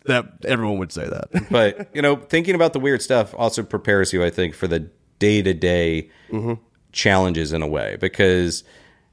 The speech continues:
Speaker 2: you just have to laugh a little bit. And, like, when you get stuck on the subway, like I was today, and, you know, I didn't know how long I was gonna be there. I was
Speaker 1: Like, I
Speaker 2: like,
Speaker 1: could die here.
Speaker 2: I was like,
Speaker 1: Probably
Speaker 2: "Could."
Speaker 1: not,
Speaker 2: I'm like,
Speaker 1: but
Speaker 2: "But so it goes," you know?
Speaker 1: Yeah, right?
Speaker 2: To quote Verga-, Kurt Vonnegut, it's like,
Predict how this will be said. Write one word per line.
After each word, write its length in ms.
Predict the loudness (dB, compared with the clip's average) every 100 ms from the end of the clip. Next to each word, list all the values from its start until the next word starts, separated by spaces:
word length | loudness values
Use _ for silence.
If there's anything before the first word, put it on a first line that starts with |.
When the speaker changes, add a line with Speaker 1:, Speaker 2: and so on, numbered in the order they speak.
| _ _ _ _ _
Speaker 2:
you 120 | -2
just 180 | 0 2
have 180 | 2 2
to 80 | 2
laugh 340 | 2 2 2
a 40 | -2
little 240 | 0 0
bit. 220 | 0 -2
And, 80 | -2
like, 200 | -6 -4
when 200 | -4 -4 -8 _
you 180 | -8 -4
get 140 | -2 -2
stuck 340 | -2 -2 0
on 120 | -2
the 80 | 0
subway, 580 | 0 2 2 2 2 0
like 240 | 0 0
I 80 | 2
was 300 | 2 0 0
today, 580 | -2 2 4 4 2 -2
and, 440 | -2 -2 -2 -4 -6 -16 -20 -20 -6
you 80 | -2
know, 140 | 2
I 80 | 2
didn't 160 | 2 2
know 120 | 2
how 140 | 4
long 200 | 2 2
I 60 | -2
was 120 | -2
gonna 160 | -4 -2
be 140 | 0
there. 380 | 2 2 0 -6 _
I 80 | -2
was 100 | 2
Speaker 1:
Like, 80 | 4
I 40 |
Speaker 2:
like, 80 | 4
Speaker 1:
could 160 | 2 2
die 240 | -2 -4
here. 220 | -4 -4
Speaker 2:
I 20 | -4
was 140 | 2
like, 100 | 2
Speaker 1:
Probably 340 | 4 0 2
Speaker 2:
"Could." 120 | 0 0
Speaker 1:
not, 180 | -2 0
Speaker 2:
I'm 80 |
like, 220 | 0 0 -4 _ _ _
Speaker 1:
but 340 | 2 2 2 -6
Speaker 2:
"But 100 | -2
so 220 | 2 2
it 100 | 0
goes," 440 | -2 -2 -6 -6
you 100 | -2
know? 60 | 2
Speaker 1:
Yeah, 240 | 2 2
right? 260 | 2 2 2
Speaker 2:
To 80 | 2
quote 320 | 4 2 2
Verga-, 360 | 0 2 0 -2 -10 -12
Kurt 240 | -2 0 2
Vonnegut, 400 | 2 2 0 -2
it's 160 | 0
like, 160 | 0